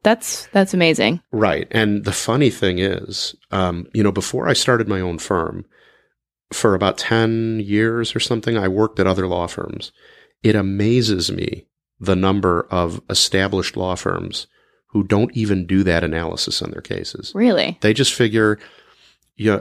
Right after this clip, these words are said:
Speaker 2: premises liability case is what lawyers call fall down cases, right? It's a
Speaker 1: Okay.
Speaker 2: fancy name for fall down case.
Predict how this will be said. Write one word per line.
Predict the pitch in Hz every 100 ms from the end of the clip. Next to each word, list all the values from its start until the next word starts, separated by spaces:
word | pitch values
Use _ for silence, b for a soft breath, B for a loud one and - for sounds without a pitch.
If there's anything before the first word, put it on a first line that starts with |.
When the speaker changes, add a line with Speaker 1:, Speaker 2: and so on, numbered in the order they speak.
| -
Speaker 2:
premises | - 131 156 160 165 127
liability | 117 113 101 92 98 104 101
case | - 110 104 101 -
is | 101 92
what | 101 101 92 98
lawyers | 90 98 101 95 87
call | - 95 85 78
fall | - - 85 80
down | - -
cases, | - - - - - -
right? | 92 82 -
It's | - -
a | 95
Speaker 1:
Okay. | 196 180
Speaker 2:
fancy | 107 98 - 90
name | 85 82
for | - -
fall | - 87
down | 85 76
case. | - - -